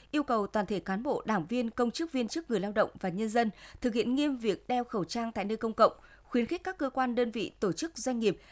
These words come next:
phát khẩu trang miễn phí cho công dân đến làm việc, liên hệ công tác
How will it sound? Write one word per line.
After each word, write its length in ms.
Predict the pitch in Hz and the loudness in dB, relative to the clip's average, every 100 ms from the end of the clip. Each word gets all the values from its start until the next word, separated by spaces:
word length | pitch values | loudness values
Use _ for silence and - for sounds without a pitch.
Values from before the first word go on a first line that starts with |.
| - | -10
phát 260 | 302 339 | -6 -4
khẩu 160 | - - | 0 -2
trang 220 | - 240 | 0 -2
miễn 140 | 208 - | -2 -2
phí 180 | 208 | -2
cho 140 | 196 254 | -2 -2
công 160 | 240 | -2
dân 240 | 220 233 214 | 0 0 0
đến 140 | 185 | 0
làm 140 | 240 185 | -2 2
việc, 260 | 202 - - - - | 2 2 -8 -18 -2
liên 180 | 302 269 | 0 2
hệ 160 | 226 | 0
công 220 | - 254 | 0 -2
tác 220 | 254 311 | 0 -4